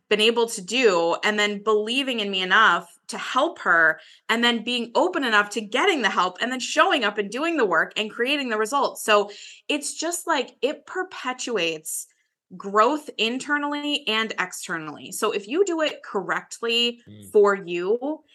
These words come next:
Speaker 1: if you find your process to own that vulnerability, then it's wonderful. But if you're doing it just to do it, or if you're doing it without being ready to do it, it's a mistake, in my opinion.
Speaker 2: Yep, I agree. Uh, it's, <laughs> you know, there's so many different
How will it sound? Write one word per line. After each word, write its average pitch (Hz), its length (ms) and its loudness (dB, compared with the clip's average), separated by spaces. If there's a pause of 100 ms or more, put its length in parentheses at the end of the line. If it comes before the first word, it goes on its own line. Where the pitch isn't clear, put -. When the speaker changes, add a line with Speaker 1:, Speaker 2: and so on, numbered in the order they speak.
(120)
Speaker 1:
if 190 140 -8
you 262 100 -2
find 254 460 0
your 190 420 0
process 214 680 -4
to - 100 -6
own 185 200 -8
that 175 180 -2
vulnerability, 180 840 -4
then 208 160 -2
it's 240 200 -8
wonderful. 180 720 -8
But 196 100 -4
if 214 140 -6
you're 277 140 -4
doing 220 340 -2
it 233 160 -4
just 196 260 -8
to 196 80 -6
do 165 200 -6
it, 185 260 -4
or 175 120 0
if 180 120 -8
you're 220 120 0
doing 190 360 -6
it 196 260 -2 (440)
without 202 360 2
being 185 380 -4
ready 170 260 -4
to 196 80 -8
do 208 220 2
it, 220 320 -2 (100)
it's 202 200 -4
a - 20 -6
mistake, - 560 -12
in 190 120 -6
my 170 200 -2
opinion. - 500 -12 (380)
Speaker 2:
Yep, 175 320 0 (280)
I 151 160 2
agree. 151 480 0 (180)
Uh, 127 500 2
it's, 139 340 -14
<laughs> 190 160 -2
you 170 160 -4
know, 160 160 0
there's 147 260 2
so 151 140 2
many 151 200 -4
different 127 460 0